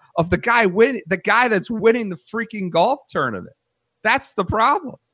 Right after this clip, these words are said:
I can't believe that happened. I honestly, I saw people, shout out to Joel Beal, seemed like he was keeping track of it. Uh, I think Daniel Rappaport, they, they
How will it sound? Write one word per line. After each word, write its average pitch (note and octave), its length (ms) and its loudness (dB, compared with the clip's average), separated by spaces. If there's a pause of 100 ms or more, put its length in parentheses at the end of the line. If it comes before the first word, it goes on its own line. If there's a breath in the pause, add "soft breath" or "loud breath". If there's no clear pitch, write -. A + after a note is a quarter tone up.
(200)
I - 80 -4
can't B3+ 280 0
believe G3 280 0
that C3 160 2
happened. D3 300 0
I C#3 120 4
honestly, E3+ 720 0 (340)
I B2+ 80 0
saw F3 240 2
people, E3+ 640 0
shout D3 260 -2
out D3 200 -2
to C3 120 -6
Joel B2+ 320 0
Beal, C#3 540 2 (180)
seemed A2+ 220 -4
like G#2+ 100 -2
he A2+ 100 -6
was G#2 120 -6
keeping G#2 280 -14
track C#3+ 380 -2
of C3 140 -2
it. B2+ 280 0
Uh, E2+ 300 -6
I D#2 60 -10
think G2+ 200 -12
Daniel G#2 220 -10
Rappaport, C3+ 580 -4 (380)
they, B2 200 -2
they A#2 340 -6